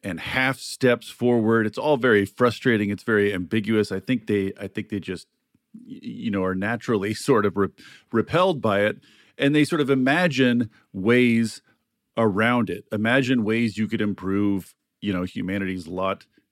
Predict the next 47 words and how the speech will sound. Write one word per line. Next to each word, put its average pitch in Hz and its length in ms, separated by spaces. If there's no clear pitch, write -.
without 101 440
politics. 85 680
And 113 140
I 131 120
ju-, 127 180
and, 139 140
and 143 160
this, 156 200
and 127 220
this 139 160
sort 123 220
of - 80
tendency 131 640
comes 135 300
up 131 160
over 110 240
and 107 80
over 110 180
again 95 180
in 98 60
a 101 80
lot 107 160
of 95 100
different 98 260
areas, 98 320
expresses 107 580
itself 87 320
in 98 60
a 95 60
lot 101 160
of 98 80
different 98 240
ways. 104 220
But 110 140
I 107 80
think 104 260
this 127 180
is 110 120
a 101 60
classic 117 560
case, 110 460
this 117 260
idea 117 480
that, 95 140
like, 92 160
fusion 123 580
could, 101 380